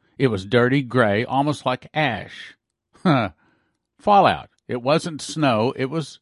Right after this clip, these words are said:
fallout from the suitcase nukes. "A very large, bright light, then darkness.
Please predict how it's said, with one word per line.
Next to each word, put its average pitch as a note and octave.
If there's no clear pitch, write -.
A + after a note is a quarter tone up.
fallout E3
from C#3+
the D#3
suitcase B2+
nukes. -
"A D#3+
very F#3
large, D#3+
bright D3+
light, A2
then G3
darkness. -